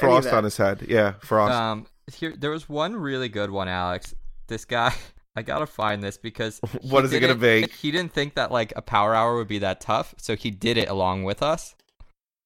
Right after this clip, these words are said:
Speaker 1: Yeah.
Speaker 3: Um, and so he was just like,
Speaker 2: Rest in peace, he was
Speaker 3: I'm
Speaker 2: driving.
Speaker 3: gonna try, I'm gonna find the exact tweet here.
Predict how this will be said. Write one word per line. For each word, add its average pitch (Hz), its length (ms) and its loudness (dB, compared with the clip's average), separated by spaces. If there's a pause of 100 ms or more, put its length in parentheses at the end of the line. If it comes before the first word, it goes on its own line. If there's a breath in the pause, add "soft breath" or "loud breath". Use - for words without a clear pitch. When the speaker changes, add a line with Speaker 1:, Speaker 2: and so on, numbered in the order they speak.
(1040)
Speaker 1:
Yeah. 107 420 4
Speaker 3:
Um, 92 220 -10 (1400)
and 104 160 -6
so 107 300 -2
he 110 240 -6
was 104 140 -4
just - 240 -8
like, 113 180 2
Speaker 2:
Rest - 180 -2
in 117 100 -4
peace, 107 220 -6
he 127 80 -4
was 113 80 -6
Speaker 3:
I'm - 60 -18
Speaker 2:
driving. 127 260 -2
Speaker 3:
gonna 117 80 -8
try, - 160 -12
I'm 107 80 -6
gonna 107 100 -6
find 113 220 -8
the 101 60 -6
exact - 420 -8
tweet - 260 -12
here. - 400 -10